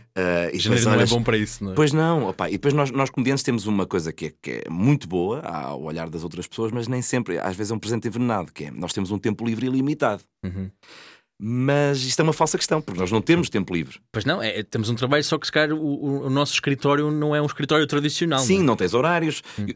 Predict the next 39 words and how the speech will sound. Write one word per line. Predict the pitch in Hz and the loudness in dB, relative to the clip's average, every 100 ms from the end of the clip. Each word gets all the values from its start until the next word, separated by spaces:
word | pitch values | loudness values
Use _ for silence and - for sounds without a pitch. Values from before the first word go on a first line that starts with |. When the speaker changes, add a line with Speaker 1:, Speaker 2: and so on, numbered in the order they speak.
| - | 0
Speaker 1:
eu, | 143 | 0
se | - | 2
quiser | 165 127 | 4 6
não | 135 | 4
fazer | - 139 131 | 4 4 4
nada | 117 117 101 73 69 | 2 0 0 -2 -4
durante | 85 98 92 98 | 0 0 2 0
este, | - 107 | -2 -4
durante | 95 95 104 | -2 -2 -4
o | |
dia | 95 101 | -2 -2
todo, | - 127 120 120 127 | 0 2 2 0 2
eu | 156 | 2
não | 160 | 2
faço | 156 147 - 156 | 0 -2 -2 0
nada | 143 147 | 0 -2
o | |
dia | 139 151 | -2 -2
todo. | 147 127 | 0 0
Speaker 2:
E | 156 | 0
não | 185 | 0
é | |
preocupante | 170 156 - 143 | 0 -2 0 -4
para | 127 123 | -2 -2
ti | 131 131 | -2 0
a | 127 | 0
ideia | 120 120 | 0 -2
de, | 117 104 - _ _ _ _ | -2 -4 -6 _ _ _ _
de | 123 120 123 | -8 0 2
não | 147 143 | 2 4
fazes | 147 127 117 | 2 2 2
nada | 127 139 143 | 2 2 0
no | 139 | 0
sítio | 127 156 139 143 | 2 0 0 0
onde | 143 | 2
às | 143 | 2
vezes | 131 147 | 0 0
fazes | - 151 - | 0 0 0
tudo? | - 131 110 | -2 -2 -2